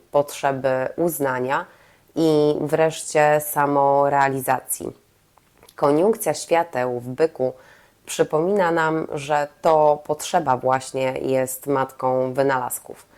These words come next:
W takim rozumieniu, żeby najpierw zadbać o potrzeby swojego ciała, a inspiracja, kreacja przyjdzie sama,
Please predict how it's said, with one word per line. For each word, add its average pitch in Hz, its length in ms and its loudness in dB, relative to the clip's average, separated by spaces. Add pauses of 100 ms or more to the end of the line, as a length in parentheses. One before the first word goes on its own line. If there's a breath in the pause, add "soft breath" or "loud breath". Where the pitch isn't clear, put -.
(640 soft breath)
W - 20 -20
takim 196 300 4
rozumieniu, 175 580 4
żeby 160 240 -2
najpierw 160 460 0
zadbać 143 580 -2
o 156 80 -8
potrzeby 143 680 -2
swojego 135 840 0
ciała, 131 480 0 (440 soft breath)
a 139 380 6
inspiracja, 151 920 2
kreacja 131 840 0 (240)
przyjdzie 151 380 0
sama, 123 440 0